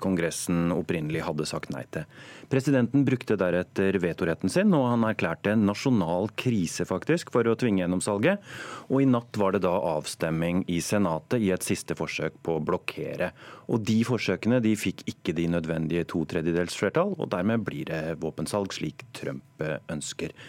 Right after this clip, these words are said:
Noe av grunnen til at dette våpensalget er så omstridt, er jo da frykten for at våpnene skal bli brukt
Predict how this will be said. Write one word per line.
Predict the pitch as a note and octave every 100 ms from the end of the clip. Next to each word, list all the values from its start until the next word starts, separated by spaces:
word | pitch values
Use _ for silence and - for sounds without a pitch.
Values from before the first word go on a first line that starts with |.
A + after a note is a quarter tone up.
| - - -
Noe | A#2 B2+ G2 E2+ F#2
av | G#2
grunnen | F#2 F2 F2+ G#2+
til | A2+
at | G#2
dette | G2+ -
våpensalget | F#2 F2 F#2 G2+ G2 A#2
er | - E2
så | - -
omstridt, | G2 - D3+ E3 - - - - -
er | F#2 F2+
jo | F#2+
da | F2+ E2+
frykten | - F2 - - F2+ E2+
for | F#2
at | E2+ E2
våpnene | E2 D#2+ - E2+ F2
skal | - E2+
bli | F2
brukt | F2 F2 -